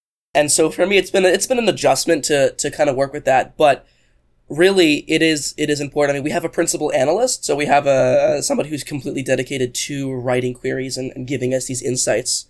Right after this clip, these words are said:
And, and that's the biggest thing for me, is that the systems that I'm writing have to be extremely bulletproof, because this data is money. This data is extremely important to, to what we do and the decisions that we make. And so,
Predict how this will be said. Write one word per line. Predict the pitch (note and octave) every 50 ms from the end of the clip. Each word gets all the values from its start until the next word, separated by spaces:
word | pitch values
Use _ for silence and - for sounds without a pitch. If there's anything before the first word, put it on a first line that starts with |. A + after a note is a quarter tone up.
| _ -
And, | D#3 D3 C#3+ C#3 C3+ C3+ C3+ C3
and | - C#3 C#3+ C#3+ C#3+ C#3 C#3 C3+ - -
that's | - E3+ F3+ F3 -
the | G3
biggest | D#3+ D#3 D#3+ D3+ E3 D#3 -
thing | D#3+ D3+
for | C#3+ - C#3+
me, | C#3+ C#3+
is | C#3 B2+ A#2
that | C#3+ C3
the | A#2+ C#3+
systems | - - E3 D#3 - E3 D#3 C#3
that | D3 C3+ C#3
I'm | C#3 C3
writing | A#2 - C3+ C#3+ C#3 C3+ C3 C3
have | - C#3 C#3 - -
to | D#3+
be | C3 C#3 C3 B2+ - _ _ _ _ _ -
extremely | C3+ - - - - - - - D#3+ C3 D3+ D3+ D#3 E3 E3+ D#3+ C#3+
bulletproof, | B2 B2 C3 C3 C#3+ D3+ - - G3 G3+ G3+ F#3+ -
because | E3+ E3 - - D#3 D3+ B2+ B2 -
this | - D3+ D3+ -
data | - - C#3 B2+ C3 C#3 C3+
is | - C#3 A2+ A#2
money. | A#2 A#2+ A2+ G#2 F#2+ F#2+ G#2+ A#2+
This | B2+ C3 B2 -
data | - C#3 C3 C3 C3
is | C3 C3 B2
extremely | B2+ - - - - D#3 C#3+ D3 C#3
important | C3 B2 - C3 C3+ C3+ C3 B2+ -
to, | - B2+ C3 B2+ B2 - _ _ _ _ _ _
to | - D3
what | C3 C#3 C3+ C3+
we | D3 C3+
do | C3 F#3 G3+ G#3 G3+ G3
and | F3+ D#3 C#3+
the | C#3
decisions | C3+ C#3+ C#3+ - - D#3 C#3+ D3 C#3 C3
that | C3+ B2
we | C3 C3
make. | B2+ B2+ C3+ C#3 C#3 C3 -
And | B2+ B2+ -
so, | - - C3 B2+ B2+ B2+ -